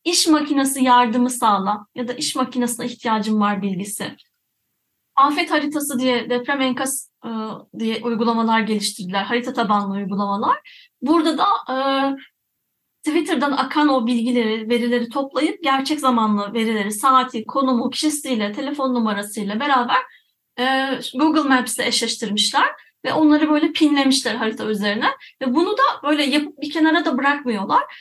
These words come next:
E, sahada çalışan akuta, afa'da kim varsa artık aktif çalışan arama kurtarma, e, işinde çalışan ekiplere aktarıyorlar ve yani tabii elinde imkan olsa çok daha hızlı gider insanlar ama gerçekten de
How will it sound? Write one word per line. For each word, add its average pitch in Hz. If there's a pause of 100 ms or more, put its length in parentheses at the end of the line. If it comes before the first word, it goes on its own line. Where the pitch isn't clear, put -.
(300)
E, 247
sahada 302
çalışan 277
akuta, 269 (220)
afa'da 254
kim 392
varsa 202
artık 214
aktif 262
çalışan 208
arama 226
kurtarma, 220 (460)
e, 220 (1000)
işinde 233
çalışan 226
ekiplere 233
aktarıyorlar 339
ve 311 (260)
yani 247
tabii 240
elinde 254
imkan 254
olsa 240
çok -
daha 220
hızlı 214
gider 214
insanlar 226
ama 494 (440)
gerçekten 302
de -